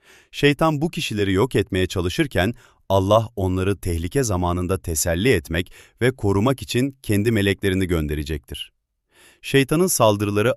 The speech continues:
acımasız ve kararlı, hileleri korkunçtur.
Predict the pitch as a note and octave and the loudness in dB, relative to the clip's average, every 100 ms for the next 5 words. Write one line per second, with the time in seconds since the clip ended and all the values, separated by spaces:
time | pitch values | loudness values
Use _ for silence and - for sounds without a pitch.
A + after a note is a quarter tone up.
0 | - F#2+ F#2+ G2 G2 D#3 A2+ G2 G#2 E2+ | -2 -4 -2 -2 0 -2 0 0 0 -2
1 | E2 D2 D2 C3 - _ _ - A2 A2+ | 0 -2 0 -2 -4 _ _ -4 0 2
2 | A2+ A#2 B2+ G2+ F#2 - E2+ - | 0 -2 -2 -2 -2 -2 -8 -8